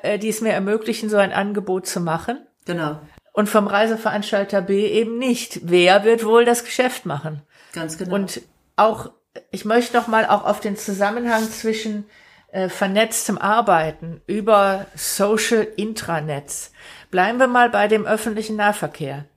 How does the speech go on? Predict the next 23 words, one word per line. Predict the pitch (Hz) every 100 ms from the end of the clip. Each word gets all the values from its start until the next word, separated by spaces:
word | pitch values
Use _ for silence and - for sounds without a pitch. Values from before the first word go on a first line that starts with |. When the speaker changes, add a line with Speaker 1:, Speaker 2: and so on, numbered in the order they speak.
| _
Speaker 2:
Mhm. | - 180 170 175
Speaker 1:
Ich | 247
bin | 240 226
mir | 233
sicher, | 214 247 240 226 165 -
es | 180
gibt | 240 254 -
schon | 240 214
Menschen, | 202 269 - 294 320 - - - _
die | 220 226 226
im | - 269 262
öffentlichen | 247 240 240 226 220 208
Nahverkehr | 220 220 202 - 208 -
arbeiten, | - 196 254 269 311 247
die | 226 226
auf | 214 208
die | 240 240
Idee | 277 285 277
gekommen | 208 - 180 165 160
sind, | 156 151 143 - -
zu | -
sagen, | 185 170 170 220 240
„Warum | 196 190 220 330